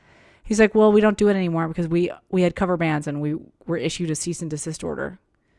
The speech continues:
So he said, "The law won't let you cover music." I mean, what? <laughs> So obviously this is also used to, like, remember Napster?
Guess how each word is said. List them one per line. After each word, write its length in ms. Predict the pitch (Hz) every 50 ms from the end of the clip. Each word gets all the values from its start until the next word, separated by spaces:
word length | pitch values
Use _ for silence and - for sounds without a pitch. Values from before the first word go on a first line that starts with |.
| _ _ _ _ _ _
So 100 | - 170
he 40 |
said, 160 | 160 180 165 156
"The 100 | 160 156
law 240 | 156 160 165 170
won't 200 | 160 165 165 160
let 180 | 156 160 - - - _ _ _ _
you 120 | 175 160
cover 380 | - - - 180 160 170 160 156
music." 540 | 170 180 190 180 165 156 - - - - - _ _ _ _ _ _ _ _ _ _ _ _ _ _ -
I 40 | 220
mean, 280 | 240 240 240 226 214
what? 440 | - - 202 254 320 - - - - - _ _ _ _ -
<laughs> 100 | - - - - - - - _ _ - - - - - - - - -
So 400 | - - - 233 233 214 190 180 - - _ _ _ _ _ -
obviously 420 | 220 233 233 254 240 - 254 233
this 200 | 208 202 214 -
is 80 | 196 190
also 220 | 190 196 - -
used 320 | 190 175 175 180 170 - -
to, 120 | - 175
like, 200 | 160 156 151 -
remember 240 | 175 185 202 202 196
Napster? 640 | 175 151 143 156 - - - - 185 180 185 185 202